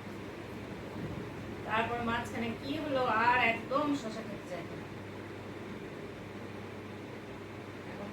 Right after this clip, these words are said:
খাবার দাবার যা খাচ্ছে সবই ঠিক আছে, জলটা খাচ্ছে না, এইটাই হচ্ছে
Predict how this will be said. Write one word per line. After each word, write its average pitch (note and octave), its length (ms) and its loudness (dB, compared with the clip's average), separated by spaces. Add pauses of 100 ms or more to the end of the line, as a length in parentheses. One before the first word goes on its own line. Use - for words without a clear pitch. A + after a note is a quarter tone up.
খাবার G#3+ 300 6
দাবার A3 280 2
যা A#3 80 8 (100)
খাচ্ছে C4+ 380 4 (1080)
সবই A#3+ 240 -2 (100)
ঠিক C4 140 -2 (100)
আছে, C4+ 140 0 (260)
জলটা B3+ 500 8 (100)
খাচ্ছে - 320 -6
না, - 60 -4 (100)
এইটাই A3+ 320 -2
হচ্ছে G#3+ 220 -4